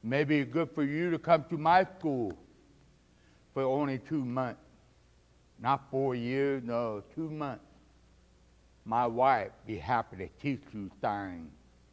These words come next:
before you go to Philippines, so you can reach the depth of the gospel of Jesus Christ.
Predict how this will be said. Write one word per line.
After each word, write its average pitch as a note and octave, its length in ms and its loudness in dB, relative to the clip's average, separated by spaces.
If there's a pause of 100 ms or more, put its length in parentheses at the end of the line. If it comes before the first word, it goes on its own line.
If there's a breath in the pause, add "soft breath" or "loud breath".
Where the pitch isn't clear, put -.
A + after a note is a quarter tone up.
(1200)
before A#2+ 440 -4
you A2 100 -8
go A2+ 220 0
to A2+ 200 -10 (100)
Philippines, F#2+ 640 -10 (1600)
so A2+ 120 -4
you A#2 260 0
can A#2+ 300 -4
reach A#2+ 260 -2 (180)
the A2 100 -4
depth F#2 400 -2 (380)
of F#2+ 160 -4
the F#2 100 -6
gospel F#2+ 600 -4 (340)
of F#2 220 -4
Jesus F#2 380 -10 (140)
Christ. E2+ 220 -8